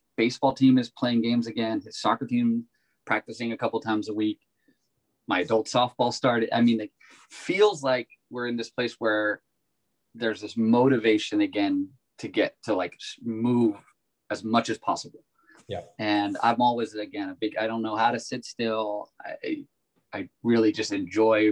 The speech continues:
Speaker 1: movement. And so when everybody's kind of moving, that's a great thing to me because I just, it makes me wanna move more, and I can feel it. And I can feel this, like, mo-, just motion everywhere right now. So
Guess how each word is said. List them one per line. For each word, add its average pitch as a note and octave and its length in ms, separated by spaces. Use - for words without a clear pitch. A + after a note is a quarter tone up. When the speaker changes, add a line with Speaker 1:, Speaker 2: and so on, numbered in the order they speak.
Speaker 1:
movement. A2 500
And G2 380
so - 160
when G2 240
everybody's D3 560
kind D#3 200
of D3 60
moving, D3+ 380
that's A2+ 240
a - 40
great A2 320
thing B2+ 180
to - 120
me A#2 240
because - 220
I F2+ 80
just, - 160
it - 180
makes - 260
me A2+ 160
wanna A2+ 220
move A2 260
more, A#2 380
and F#2+ 340
I F#2 60
can - 140
feel B2 300
it. - 140
And G#2 80
I G2+ 40
can - 120
feel B2+ 320
this, A2 320
like, G2+ 200
mo-, G#2+ 300
just A2 220
motion F#2 600
everywhere G#2 420
right E2 160
now. E2+ 240
So F#2+ 260